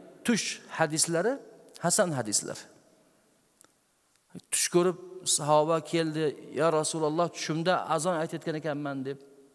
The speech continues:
Unda payg'ambar alayhisalom Bilolga ayt dedilar. "Seni ovozing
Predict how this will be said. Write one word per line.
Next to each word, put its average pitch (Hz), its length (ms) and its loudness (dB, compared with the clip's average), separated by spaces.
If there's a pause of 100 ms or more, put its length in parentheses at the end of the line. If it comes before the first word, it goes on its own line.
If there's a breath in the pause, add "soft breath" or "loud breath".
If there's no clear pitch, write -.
(760 soft breath)
Unda 170 260 4
payg'ambar 156 420 2
alayhisalom 156 460 0
Bilolga 185 400 6
ayt 185 240 0
dedilar. 143 320 0
"Seni 170 240 0
ovozing 170 460 4